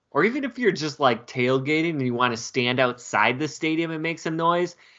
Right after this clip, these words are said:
get loud, Lambeau. Let's go. Uh, you know, Kirk Cousins, he's having a great season.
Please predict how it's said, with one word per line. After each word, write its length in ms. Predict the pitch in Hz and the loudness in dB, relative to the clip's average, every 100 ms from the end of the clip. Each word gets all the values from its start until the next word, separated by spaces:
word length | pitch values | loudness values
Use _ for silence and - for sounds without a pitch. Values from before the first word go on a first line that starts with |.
| _ _ - 117 | _ _ -14 4
get 400 | 180 202 220 156 | 8 10 8 4
loud, 540 | 143 160 175 170 147 | 6 10 10 8 6
Lambeau. 720 | 127 139 165 151 127 101 98 _ _ | 2 4 4 2 0 -4 -6 _ _
Let's 240 | 139 185 - | -4 -4 0
go. 400 | 165 160 107 - _ _ | 2 2 0 -10 _ _
Uh, 440 | 135 139 135 135 - | 0 2 2 0 0
you 140 | 156 | -2
know, 140 | 147 139 | 0 -2
Kirk 380 | - 190 196 - _ _ | -2 -4 -4 -8 _ _
Cousins, 600 | - 160 156 165 156 - _ | 0 0 0 -8 -12 -18 _
he's 220 | 143 139 | -10 -4
having 240 | 131 127 | -4 -2
a 40 | 120 | -6
great 300 | 113 117 113 | -4 -4 -4
season. 460 | 117 92 92 90 | -8 -8 -12 -16